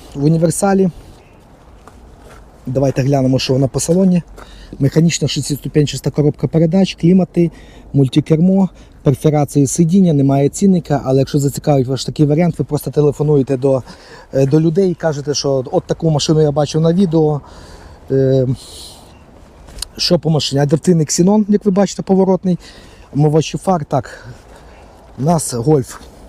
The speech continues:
в універсалі. Дев'ятий рік, сім двісті, швейцарське авто, один і чотири двигун. Сім, сім двісті доларів, так.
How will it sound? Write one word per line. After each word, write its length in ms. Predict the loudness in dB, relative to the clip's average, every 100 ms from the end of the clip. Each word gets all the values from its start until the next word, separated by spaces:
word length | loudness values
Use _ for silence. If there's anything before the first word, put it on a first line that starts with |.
| -20 -20 -20 -20 -20 -20 -20 -20 -20 -20 -16 -6
в 80 | 0
універсалі. 600 | 2 2 0 -2 -2 -2 -4 -12 -20 -20 -20 -20 -12 -2
Дев'ятий 440 | 0 0 0 0
рік, 180 | 0 -2
сім 180 | -4 -2
двісті, 360 | -2 -6 -8
швейцарське 560 | -8 -6 -4 -4 -4 -4
авто, 340 | -2 0 0 -2
один 280 | -2 0 0
і 40 |
чотири 320 | 0 -2 0
двигун. 380 | 0 0 2 0 -2 -20 -20 -18 -18 -20 -20 -20 -20 -20 -20 -20 -18
Сім, 320 | -2 0 0 -2 -18 -20 -20 -20 -20 -20 -20 -20 -20 -20 -20 -20 -20 -20 -18
сім 260 | -6 0 0
двісті 340 | 0 -4 -2
доларів, 380 | -2 0 -2 -4
так. 180 | -4 -6